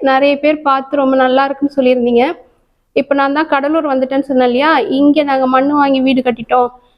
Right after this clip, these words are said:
அப்படின்னு சொல்லியிருந்தேன். இங்க உள்ள என்னுடைய சமையல் கட்டை உங்களுடைய பார்வைக்கு தர்றேன், எப்படி இருக்குன்னு பார்த்து சொல்லுங்க. அதுக்கு முன்னாடி எங்க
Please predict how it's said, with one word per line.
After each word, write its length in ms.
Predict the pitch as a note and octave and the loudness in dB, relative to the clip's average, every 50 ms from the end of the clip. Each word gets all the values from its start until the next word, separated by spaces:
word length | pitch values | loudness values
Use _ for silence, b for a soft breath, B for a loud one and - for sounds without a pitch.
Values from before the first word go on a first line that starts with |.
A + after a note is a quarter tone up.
| b _ - | b _ -4
அப்படின்னு 320 | A#3+ A#3+ A#3+ B3+ C4+ C4+ - | -4 -2 0 -2 -2 -2 -2
சொல்லியிருந்தேன். 460 | B3 B3 B3 A#3 A3+ A#3+ C4 E4 F#4+ F#4+ - - - _ _ _ _ _ _ _ _ _ _ _ _ _ _ _ _ _ _ - | 0 2 2 2 2 0 0 0 0 -2 -4 -12 -20 _ _ _ _ _ _ _ _ _ _ _ _ _ _ _ _ _ _ 0
இங்க 480 | - D#4 D#4+ E4 E4+ F4 E4+ F#4 F#4 E4+ - D#4+ D4+ | 2 4 4 4 4 4 4 2 0 -2 -2 -2 0
உள்ள 200 | D#4 E4+ F4 E4+ F4 C4+ C#4 | 2 2 2 2 0 -2 -2
என்னுடைய 320 | C#4+ C#4 C#4 C4+ C4+ D#4 G4 A4 - - D4+ | -2 0 0 2 2 0 0 -2 -4 -2 -2
சமையல் 380 | D4 C#4 C#4+ D4+ D#4 D#4 D4+ C#4+ | -2 0 0 0 0 0 0 -2
கட்டை 260 | B3+ A#3 - D#4 F#4+ G#4 - - - - - - - - - - - - - - - | -2 -2 0 -2 -2 -2 -2 -8 -16 -18 -20 -20 -20 -20 -20 -20 -20 -20 -20 -4 0
உங்களுடைய 340 | C4+ C4 C4 B3+ B3 B3 B3 B3 C4 | 2 2 4 4 4 2 0 0 0
பார்வைக்கு 420 | C4+ C4+ C4+ C#4 C#4+ C4 C#4 C4 - | 0 0 0 0 -4 -4 -4 -6 -2
தர்றேன், 420 | - B3 B3 B3 D4 F4 F#4+ F#4 - B3+ | -2 -2 0 0 0 -2 -2 -2 0 0
எப்படி 200 | B3 A#3+ B3 C4+ | 0 2 2 0
இருக்குன்னு 300 | B3+ C4 - C4+ B3+ - | -2 0 -2 -4 -2 0
பார்த்து 240 | B3 A#3 A#3 - - A3+ | -2 -2 -4 -6 -4 -2
சொல்லுங்க. 260 | A3+ A3 A3+ A3 C4 E4+ E4+ - - _ _ _ _ _ _ _ _ _ _ _ _ | 0 2 2 2 2 0 -2 -6 -12 _ _ _ _ _ _ _ _ _ _ _ _
அதுக்கு 260 | C4+ C4 D4 C#4+ - C#4 C#4 | -2 -2 -2 -2 0 0 2
முன்னாடி 280 | C4+ C4 B3+ C4+ F4+ F#4+ F#4+ - - C4 C4+ | 2 2 2 2 2 0 0 -2 -2 0 0
எங்க 200 | C4 C4 B3 | 2 0 -2